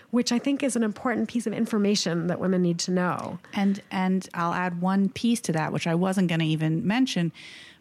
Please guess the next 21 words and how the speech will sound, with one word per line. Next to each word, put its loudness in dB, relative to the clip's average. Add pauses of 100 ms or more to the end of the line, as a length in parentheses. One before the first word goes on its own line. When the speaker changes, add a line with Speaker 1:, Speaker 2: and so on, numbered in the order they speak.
Speaker 2:
But 0
I 0
think -2
this -2
is -4
such -4
a -2
good -2
example 0
of -2
how 0
this 0
system 0
functions 0
with, -2
you -2
know, 0 (340)
uh, 0
not 2 (440)
nefarious, 2
but -2